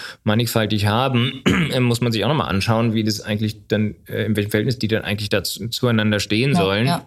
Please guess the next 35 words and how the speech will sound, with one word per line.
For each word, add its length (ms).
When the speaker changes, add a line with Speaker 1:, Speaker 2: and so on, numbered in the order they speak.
Speaker 1:
Ähm, 420
äh, 400
ja, 260
die 260
Plattformen 520
sollen, 600
in, 140
insofern 400
versucht 540
man 140
dann, 160
dann 180
schon, 240
das 160
neutral, 800
ja, 160
technikneutral 1000
oder 220
inhaltsneutral 840
zu 100
formulieren. 560
Die 60
Plattformen 380
sollen 280
gewerbliche 500
Kunden 300
einwandfrei 460
identifizieren 640
können 300
und 100
auch 80
eine 140
Rückverfolgbarkeit 800
möglich 380
machen, 440